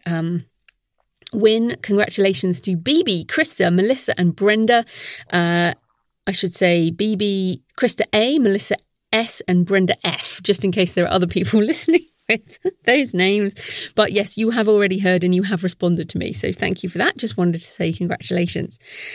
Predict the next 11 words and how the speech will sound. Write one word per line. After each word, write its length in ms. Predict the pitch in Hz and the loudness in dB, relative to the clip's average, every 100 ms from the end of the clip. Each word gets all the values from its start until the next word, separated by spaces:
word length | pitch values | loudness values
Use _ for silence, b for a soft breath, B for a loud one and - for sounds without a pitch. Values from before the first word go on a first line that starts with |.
| B - | B -2
A 280 | 220 220 220 | 2 2 0
couple 220 | 415 302 | 0 2
of 100 | 233 | 0
comments 640 | - 370 466 554 - - | 0 2 2 -2 -4 -4
from 640 | - 330 320 302 277 240 - - | 0 2 4 4 2 0 -2 -4
this 300 | 277 269 220 | -4 -2 0
week. 320 | 285 466 - 247 | 0 0 -4 0
Adam 520 | 381 466 359 214 185 | 2 4 4 2 0
says 600 | - 190 190 190 185 - | 2 4 4 4 2 0
on 220 | 190 185 | 0 0
Twitter, 360 | - 285 - | 2 2 2